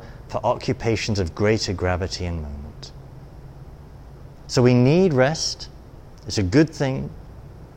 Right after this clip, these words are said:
but rest, leisure is not the purpose of life.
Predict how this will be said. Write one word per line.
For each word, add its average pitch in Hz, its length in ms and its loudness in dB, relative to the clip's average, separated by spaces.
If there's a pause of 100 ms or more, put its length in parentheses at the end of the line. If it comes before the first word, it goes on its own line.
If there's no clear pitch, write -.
(360)
but - 400 4 (100)
rest, - 560 2 (100)
leisure 120 420 4
is 107 220 2
not 117 300 2
the 107 80 -4
purpose - 680 -2 (100)
of 90 100 -4
life. 82 500 -6